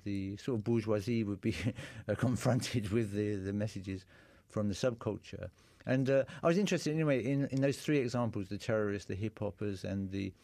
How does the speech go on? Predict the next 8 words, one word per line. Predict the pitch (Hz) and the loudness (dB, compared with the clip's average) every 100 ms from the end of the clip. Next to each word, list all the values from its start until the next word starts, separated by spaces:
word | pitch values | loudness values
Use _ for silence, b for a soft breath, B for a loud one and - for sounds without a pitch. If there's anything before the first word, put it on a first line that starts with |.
| b _ | b _
the | - | -8
teen, | 101 - 107 | -6 -4 -4
the, | 101 104 | -4 -6
the | 104 98 98 101 | -6 -6 -8 -6
Japanese | - 95 107 98 | -6 -4 -4 -4
otaku, | 95 - 104 92 - 92 92 B B B | -6 -4 -6 -6 -6 -8 -8 B B B
as | - 117 | -6 -2
all | 139 135 131 123 | 0 0 -2 -6